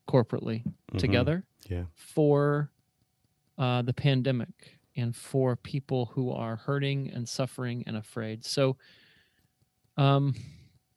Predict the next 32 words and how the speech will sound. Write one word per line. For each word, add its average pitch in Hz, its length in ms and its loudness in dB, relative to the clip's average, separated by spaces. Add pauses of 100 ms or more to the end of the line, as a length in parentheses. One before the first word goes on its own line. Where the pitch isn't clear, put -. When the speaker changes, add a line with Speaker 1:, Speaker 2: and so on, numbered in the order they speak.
(360)
Speaker 2:
Mm-hmm. 104 220 0 (680)
Speaker 1:
I - 60 -10
trust 170 300 2
that 156 120 8
our 131 220 6
spirits 160 420 4
are 127 60 4
groaning 135 360 4
in 180 80 2
prayer, 233 260 2 (300)
and 127 100 2
I 123 80 4
trust - 340 0
that 120 120 2
we 135 120 2
can 123 520 -2
probably 131 440 2
just, - 420 -4
um, 120 300 -2
give 127 420 0 (760)
spontaneous 131 680 -2
worded 135 240 0
prayer. 135 360 0 (760)
But 160 140 4
one 175 180 4
of 185 60 4
the 175 80 6
things 160 420 4
we 151 100 6
wanna 147 220 4
do 139 400 4
maybe 135 460 2